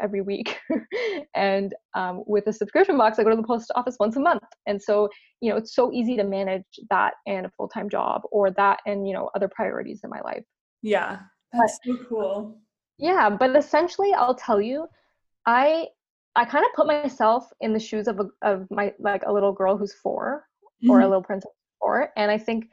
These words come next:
Speaker 1: can you imagine, you know, like, put yourself as a, as, like, in a kid's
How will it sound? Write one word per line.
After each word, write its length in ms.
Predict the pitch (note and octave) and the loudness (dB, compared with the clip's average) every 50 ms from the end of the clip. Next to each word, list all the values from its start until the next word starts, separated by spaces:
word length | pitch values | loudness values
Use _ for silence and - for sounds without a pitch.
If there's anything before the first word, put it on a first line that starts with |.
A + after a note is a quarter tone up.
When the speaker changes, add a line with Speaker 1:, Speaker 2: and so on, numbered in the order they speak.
| _ _ _ _ _ _ _ _ | _ _ _ _ _ _ _ _
Speaker 1:
can 120 | - C4+ C#4+ | -2 2 4
you 120 | F#4 B4 | 6 6
imagine, 600 | G#4+ C4 G3+ F#3+ G#3 G#3 - A#3 A#3+ B3+ D4 E4+ E4+ - _ _ _ _ _ _ _ - | 6 6 4 2 0 -2 -4 -4 -4 -4 -4 -6 -8 -12 _ _ _ _ _ _ _ -6
you 100 | B3+ A#3+ | -2 0
know, 140 | G3+ F#3 | 0 2
like, 140 | D3+ A#3 A3+ | 0 0 0
put 100 | - F#4 G4 | 0 0 0
yourself 260 | F#4 - - D4 B3 | 2 2 2 2 2
as 100 | A#3 G#3+ | 2 0
a, 80 | G#3+ G#3+ - | -2 0 -2
as, 100 | A3+ F#3 | 0 0
like, 180 | G3+ G3 F#3+ - | 0 -2 -2 -2
in 80 | A#3 G#3+ | -2 -4
a 40 | G3 | -4
kid's 300 | - - B3 G3+ - | -4 -4 -4 -4 -4